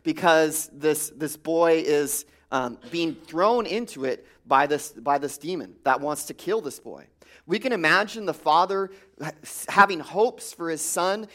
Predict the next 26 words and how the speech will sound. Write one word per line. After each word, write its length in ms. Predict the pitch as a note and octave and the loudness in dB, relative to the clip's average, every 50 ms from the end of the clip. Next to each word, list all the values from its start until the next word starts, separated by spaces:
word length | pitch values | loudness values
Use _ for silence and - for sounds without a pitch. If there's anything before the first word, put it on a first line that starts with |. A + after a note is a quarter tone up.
| - - - | -20 -14 -10
and 100 | C3+ D#3 | -10 0
having 260 | D#3+ F3 F#3+ G3+ G3+ | 2 4 4 4 2
those 200 | F#3 F3 E3 - | -2 -2 -4 -4
hopes 400 | - - G#3+ A3+ G#3 - - - - _ _ _ _ - _ _ _ _ _ | -4 -2 -2 -2 -2 -2 -10 -16 -16 _ _ _ _ -20 _ _ _ _ _
dashed 520 | F3+ F3+ G#3+ A3 F3+ B2+ - - - - | 6 8 10 8 8 6 2 -4 -10 -8
on 200 | - D3 D#3 D#3 | -6 -4 -4 -4
the, 140 | D3 C3+ A#2+ - | -4 -6 -6 -6
the 80 | - C#3 | -10 -10
rocks 600 | C3 C3+ D3 D3+ E3+ F#3 F3+ - - - - - - _ _ _ _ _ - | -4 0 4 4 4 4 2 -2 -10 -14 -14 -16 -18 _ _ _ _ _ 2
of, 280 | C#3+ C#3 C#3+ C#3 C3 - - | 2 4 4 0 -2 -2 -2
of 160 | C#3+ C3+ C3 | -2 -2 -2
this 140 | D3 C#3 - | -4 -6 -6
situation. 720 | - E3 D#3 - - D#3 C#3+ C3+ D3+ - - - F2 - - _ _ _ _ _ _ _ _ _ _ _ _ _ _ - | -6 -8 -10 -10 -8 -6 -4 -4 -4 -4 -6 -12 -18 -20 -20 _ _ _ _ _ _ _ _ _ _ _ _ _ _ 2
And 320 | E3+ E3 E3 E3 D3+ - - | 2 2 2 0 -6 -8 -10
the 80 | G3 | -10
father 460 | G3 - - F3 G3 A#3 A#3+ A#3+ G3+ E3+ | -10 -8 -4 2 2 4 4 4 0 -2
wanted 440 | D#3+ E3 F3 G3 G#3 G#3+ G3 F3+ | -4 -4 -4 -4 -4 -4 -6 -8
this 180 | D#3+ E3+ - - | -10 -12 -12 -12
boy 360 | - D#3+ E3 F#3 F#3 E3 D3+ | -12 -10 -4 -2 0 0 -2
to 160 | D3 D3+ D3 | -2 -6 -16
do 160 | C#3 - D#3 C#3+ | -14 -12 -12 -12
so 340 | - - - - E3+ F3 F#3+ | -10 -12 -10 -8 -8 -6 -4
much 260 | F#3+ F3+ E3+ - - | -6 -6 -8 -8 -12
more, 240 | F3 F3 F3 D#3+ D3+ | -10 -6 -6 -6 -6
to 60 | D#3 | -8
be 480 | C3+ D3+ G3 A3 B3 A3+ F3+ D3 A#2 | -10 -12 -10 -8 -8 -8 -8 -10 -12